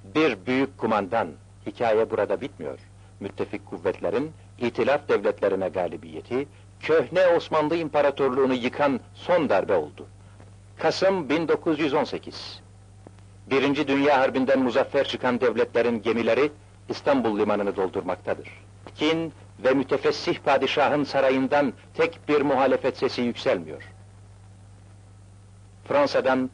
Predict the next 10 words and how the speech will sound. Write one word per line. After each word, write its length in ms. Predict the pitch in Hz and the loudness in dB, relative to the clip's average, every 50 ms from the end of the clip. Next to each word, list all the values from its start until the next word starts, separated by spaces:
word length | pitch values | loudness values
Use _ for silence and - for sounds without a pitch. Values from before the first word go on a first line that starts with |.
| - - - - | -10 -12 -6 -4
İngiltere'den 760 | 139 135 131 120 127 117 - 131 123 123 110 123 120 117 107 | -2 0 0 0 0 0 2 2 2 2 2 2 2 2 2
gelen 360 | 123 113 110 117 117 117 113 - - - - 120 | 2 2 2 2 0 0 -2 -8 -14 -14 -8 -6
işgal 320 | 117 - - 127 120 107 | -6 -2 0 0 0 0
kuvvetlerinin 640 | - - 107 90 107 101 - - 110 104 104 104 113 | 0 -2 -4 -2 -2 -2 -2 0 -2 0 0 -2 -4
İstanbul'a 480 | 98 - - - 107 101 101 98 101 | -6 -6 -4 -4 -4 -2 -2 -2 -4
çıkışını 440 | 95 - - - - - - 98 95 | -4 -6 -8 -10 -10 -8 -8 -6 -6
görüyorsunuz. 800 | 92 90 85 78 76 76 76 - - - - - - - - - - - - - - - - - - - - - - - - - - - - - - - - - - - - - - - - - - - - - - - - - - - - - - - - - - - - - - - - | -6 -6 -6 -6 -6 -8 -10 -14 -16 -18 -18 -20 -20 -20 -20 -20 -20 -20 -20 -20 -20 -20 -20 -20 -20 -20 -20 -20 -20 -20 -20 -20 -20 -20 -20 -20 -20 -20 -20 -20 -20 -20 -20 -20 -20 -20 -20 -20 -20 -20 -20 -20 -20 -20 -20 -20 -20 -20 -20 -20 -20 -20 -20 -20 -20 -20 -20 -20 -8 -4 -4
İstanbul'daki 680 | 131 - - 185 190 196 185 185 170 185 165 - 196 | -2 0 0 0 2 2 2 2 2 0 0 0 0
işgal 340 | 175 160 - - - 180 180 | -2 -2 -2 0 2 2 2
kuvvetlerinin 840 | 170 - 156 139 160 151 - 165 156 147 151 156 151 156 156 135 | 2 0 0 0 0 0 2 2 2 2 2 2 2 0 -2 -6